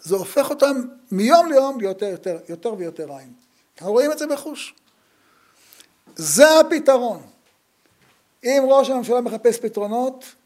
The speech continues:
נגיד לו, "חביבי, פתרונות, לא בעווד ולא באיחוד האירופי, לא באו"ם ולא אצל פוטין, לא אצל שמעון פרס ולא אצל אריק שרון. פה הפתרון האמיתי. רק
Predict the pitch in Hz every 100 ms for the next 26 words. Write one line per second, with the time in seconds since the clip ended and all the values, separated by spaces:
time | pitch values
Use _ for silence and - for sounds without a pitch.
0 | _ 165 226 226 196 214 233 247 240 240
1 | 196 202 208 247 285 285 - _ _ _
2 | _ _ _ _ _ _ - 202 208 208
3 | 214 214 202 202 180 - _ _ _ _
4 | _ _ _ 143 170 202 196 185 202 196
5 | 190 185 190 190 170 151 _ _ _ _
6 | _ _ _ - 175 214 214 214 226 240
7 | 247 233 - _ - 190 202 202 - 202
8 | 196 190 180 175 _ _ _ _ _ _
9 | _ 202 214 202 214 214 196 202 220 226
10 | 233 226 - 190 196 190 180 190 185 180
11 | 185 180 170 143 _ _ _ _ _ _
12 | _ - 277 269 247 233 214 196 175 160
13 | 147 135 _ _ _ _ _ _ _ _
14 | _ _ _ _ _ _ _ _ 196